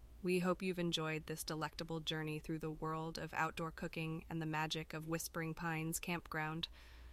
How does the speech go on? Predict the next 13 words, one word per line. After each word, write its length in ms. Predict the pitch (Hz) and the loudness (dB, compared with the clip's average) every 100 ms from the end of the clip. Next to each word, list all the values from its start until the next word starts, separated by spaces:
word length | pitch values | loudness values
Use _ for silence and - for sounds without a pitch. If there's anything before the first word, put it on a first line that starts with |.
| - - | -8 2
We're 140 | 196 | 4
certain 540 | - 196 180 160 165 175 - | 6 6 6 4 0 -2 -2
that 200 | 175 165 | 0 2
Alara's 400 | 160 156 160 160 | 4 4 2 2
story 460 | - 165 156 156 | 2 2 2 0
has 180 | 165 156 | 0 0
left 200 | 156 - | 0 2
you 100 | 165 | 0
inspired 580 | - 160 - 156 156 156 | 2 0 2 2 4 2
to 100 | 165 | 0
explore 420 | 156 - 165 160 | -2 -2 0 2
new 160 | 156 156 | 2 0
possibilities 840 | 170 165 160 156 156 156 156 - | 0 -2 0 0 0 0 0 -2